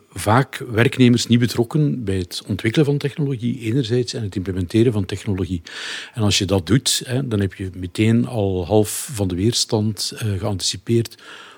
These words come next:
Waarbij ik wel nog wil opmerken dat, hè, de negatieve connotatie die vaak aan het begrip weerstand gegeven wordt,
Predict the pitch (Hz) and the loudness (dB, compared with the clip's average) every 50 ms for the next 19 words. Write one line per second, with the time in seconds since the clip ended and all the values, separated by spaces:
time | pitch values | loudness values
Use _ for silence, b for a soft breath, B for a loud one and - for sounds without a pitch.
0 | B B - 101 92 107 98 - 123 127 123 - - 120 131 135 - - 139 131 | B B -2 2 4 4 6 8 8 6 8 8 8 6 6 6 4 2 2 4
1 | - - 135 131 123 117 107 - - - 107 120 123 139 120 104 101 98 110 110 | 4 4 4 6 6 4 2 0 -4 -10 -8 -6 -6 -4 -2 0 2 4 4 4
2 | 123 104 - 113 101 110 - 107 107 101 90 - 107 104 110 - - - 110 104 | 4 4 2 0 -2 0 0 0 0 0 2 2 0 2 2 0 -2 -2 -4 -6
3 | 92 95 95 87 95 104 110 110 - 123 113 104 98 87 90 98 - - 104 113 | -4 -4 -4 0 2 2 2 2 4 4 4 4 2 2 0 0 2 4 4 4
4 | 120 - - 123 117 - - 120 104 107 117 110 104 120 110 117 - - - - | 4 2 0 0 -2 -2 -4 -4 -2 0 0 0 2 2 2 2 0 -2 -4 -10